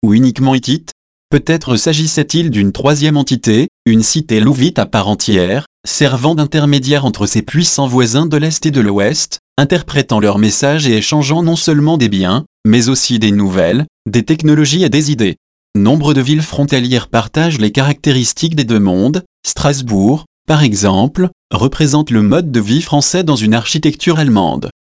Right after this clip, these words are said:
De la même manière, la puissante Troie Véi fonctionnait comme une sorte de creuset, un petit Manhattan de la fin de l'âge du bronze,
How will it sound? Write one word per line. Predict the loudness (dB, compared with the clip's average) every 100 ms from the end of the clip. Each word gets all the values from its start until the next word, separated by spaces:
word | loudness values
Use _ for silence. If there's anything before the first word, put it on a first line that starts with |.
| _
De | -4 0
la | 2
même | 2 2 2
manière, | 2 2 2 0 -2 -8 _
la | 0 0
puissante | 0 -2 0 -2 -2
Troie | -2
Véi | 0 2 0
fonctionnait | -2 -4 -2 0 2 2
comme | 2 2
une | 2
sorte | 0 -2 -2 0
de | 0 0
creuset, | 0 -2 0 0 -2 -6 _
un | -2
petit | 0 -2 0 0
Manhattan | 2 2 0 0
de | 0
la | 0
fin | 0 -2
de | 0
l'âge | 2 0 0
du | -2
bronze, | -2 0 0 0 0